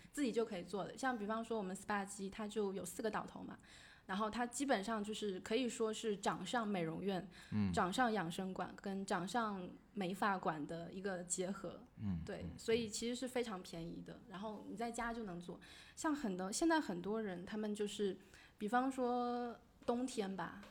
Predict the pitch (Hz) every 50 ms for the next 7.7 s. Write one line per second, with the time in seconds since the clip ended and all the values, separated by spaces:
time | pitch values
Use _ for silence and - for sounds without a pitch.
0 | - - - - - - - 226 226 226 240 - 240 214 208 196 220 233 233 214
1 | 220 226 208 214 214 214 214 202 180 165 175 185 190 - - 220 214 208 226 214
2 | 190 202 - 214 196 180 170 175 180 - - - 208 185 190 - - - 170 202
3 | 196 190 175 156 170 170 156 - 185 - 190 185 196 196 190 156 - 175 170 185
4 | 185 190 180 175 185 185 - - - - - - - 202 - 196 180 - - 190
5 | 196 220 202 190 180 196 196 196 190 - - - - - _ _ - - - 208
6 | 214 208 202 - - - - - - 202 185 - - - - - - - 170 180
7 | 185 196 208 196 190 - - - 214 202 175 165 165 -